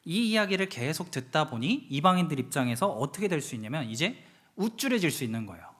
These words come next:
"야, 쟤네들보다는 내 상황이 낫구나.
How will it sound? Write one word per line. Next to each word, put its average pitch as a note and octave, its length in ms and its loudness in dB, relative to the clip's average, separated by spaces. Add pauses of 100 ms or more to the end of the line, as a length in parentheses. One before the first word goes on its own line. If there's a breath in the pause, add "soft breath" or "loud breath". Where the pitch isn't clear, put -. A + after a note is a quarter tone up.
(380)
"야, A2+ 260 2
쟤네들보다는 C#3 920 -2 (380 soft breath)
내 B2 200 4
상황이 D3 520 2
낫구나. F#2+ 640 -8